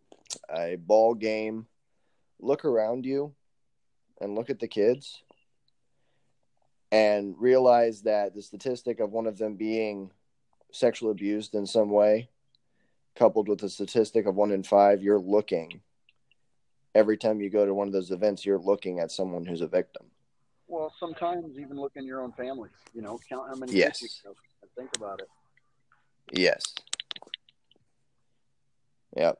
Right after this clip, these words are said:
Speaker 1: it's, it's a sobering reality. It really is. And it's getting worse all the time. Um,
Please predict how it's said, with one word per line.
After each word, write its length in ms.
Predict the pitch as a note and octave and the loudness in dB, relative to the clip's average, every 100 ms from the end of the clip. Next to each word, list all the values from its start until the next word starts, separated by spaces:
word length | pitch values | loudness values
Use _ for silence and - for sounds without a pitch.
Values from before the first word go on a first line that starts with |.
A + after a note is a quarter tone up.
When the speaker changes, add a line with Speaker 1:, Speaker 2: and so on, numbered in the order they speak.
| _ | _
Speaker 1:
it's, 320 | G2 F#2+ - - | 0 0 -2 -2
it's 180 | A2+ - | -2 0
a 60 | A2 | 2
sobering 480 | B2+ D3+ D#3 D3 A#2 | 6 6 6 4 6
reality. 520 | F#2+ G2 E2+ - F2 | 6 6 4 -2 -6
It 60 | |
really 360 | E2+ F#2+ F#2 E2+ | 0 2 2 0
is. 360 | E2 - - _ _ _ _ - _ _ _ _ _ _ _ _ _ _ _ | -4 -6 -20 _ _ _ _ -20 _ _ _ _ _ _ _ _ _ _ _
And 120 | F#2+ G2 | -2 -2
it's 120 | - | 4
getting 240 | A#2+ A2 | 4 4
worse 280 | G2 F#2+ E2 | 4 2 4
all 100 | F2 | 2
the 80 | E2 | 2
time. 480 | F2+ F#2 - - _ _ _ _ _ - - _ _ _ _ _ _ _ _ _ _ _ _ _ _ _ _ _ | 0 2 0 -10 _ _ _ _ _ -20 -20 _ _ _ _ _ _ _ _ _ _ _ _ _ _ _ _ _
Um, 360 | - F2 D2 | -2 0 0